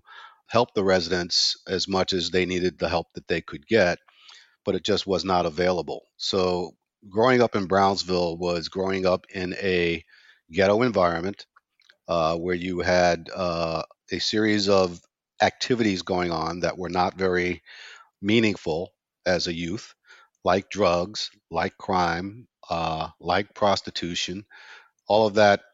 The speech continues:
activity, as far as, as well as muggings and murders, were prevalent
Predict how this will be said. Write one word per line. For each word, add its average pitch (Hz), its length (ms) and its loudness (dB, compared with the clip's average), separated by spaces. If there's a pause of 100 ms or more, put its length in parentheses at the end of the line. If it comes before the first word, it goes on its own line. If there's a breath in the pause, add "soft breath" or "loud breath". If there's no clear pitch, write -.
(140)
activity, 95 680 0
as 90 160 -2
far 110 320 2
as, 98 160 -2
as 90 220 -2
well 101 260 2
as 87 320 0
muggings 92 600 0
and 85 100 -6
murders, 85 540 -2 (600 loud breath)
were 95 480 0 (320)
prevalent 101 500 2